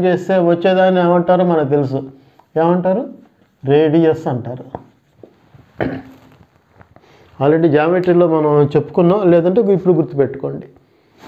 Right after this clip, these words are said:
సర్కిల్, సెంటరు, సర్కిల్ మీద పాయింట్కి, సెంటర్కి మధ్య ఉండే డిస్టెన్స్ని రేడియస్ అంటారు.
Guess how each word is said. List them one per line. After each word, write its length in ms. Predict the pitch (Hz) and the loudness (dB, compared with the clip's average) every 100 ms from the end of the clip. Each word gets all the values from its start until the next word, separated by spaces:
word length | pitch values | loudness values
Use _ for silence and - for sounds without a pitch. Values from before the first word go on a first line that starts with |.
| - _ _ _ _ - | -20 _ _ _ _ -8
సర్కిల్, 520 | - 156 156 185 180 240 - - - _ _ - | -2 -2 0 0 2 2 -2 -16 -20 _ _ -4
సెంటరు, 440 | 190 180 180 190 226 311 - - _ - | 0 0 0 0 0 -4 -12 -20 _ -2
సర్కిల్ 340 | 190 190 247 226 | -2 0 2 4
మీద 140 | 226 214 208 | 4 4 2
పాయింట్కి, 480 | 208 214 202 233 262 - - - _ _ _ _ _ - | 2 2 2 0 0 -2 -12 -20 _ _ _ _ _ -2
సెంటర్కి 460 | 196 190 202 202 214 196 | 0 0 0 2 2 4
మధ్య 320 | 185 156 196 190 | 2 2 2 2
ఉండే 160 | 190 190 165 | 2 2 2
డిస్టెన్స్ని 480 | 185 220 214 214 285 170 | 0 0 0 0 2 4
రేడియస్ 480 | 156 156 156 156 151 143 | 4 4 2 2 0 -4
అంటారు. 360 | 113 117 120 | -4 -8 -10